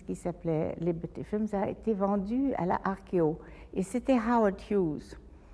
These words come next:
Et tout le monde pensait que j'étais pas son type de femme. Et alors, on m'a conseillé d'aller en France, du fait que je parlais français et que j'étais, euh, canadienne.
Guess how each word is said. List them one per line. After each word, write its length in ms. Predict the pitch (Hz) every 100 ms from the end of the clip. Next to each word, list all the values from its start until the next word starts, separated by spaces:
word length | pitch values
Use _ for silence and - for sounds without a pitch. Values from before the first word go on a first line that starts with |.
| - - - - - -
Et 240 | 202 190
tout 120 | 196 254
le 60 |
monde 280 | 247 254 233
pensait 460 | - 196 190 262 247
que 120 | 214
j'étais 320 | 185 190 190
pas 220 | 190 233
son 240 | 233 226 185
type 260 | - 247
de 140 | 190 180
femme. 460 | - 156 156 160 151 - - - - - - -
Et 100 | 190
alors, 200 | 202 226
on 80 | 233
m'a 160 | 208 208
conseillé 560 | 214 214 220 214 254
d'aller 260 | 254 220 208
en 120 | 202
France, 520 | 190 - 180 185 180
du 100 | 202
fait 220 | 180 - 226
que 140 | 226
je 100 | 190
parlais 380 | 180 190 175 180
français 560 | - 180 180 - 240
et 20 | 233
que 180 | 220
j'étais, 600 | 185 180 170 190 180 175 170
euh, 80 | - - - -
canadienne. 800 | - 180 180 170 170 165 160 165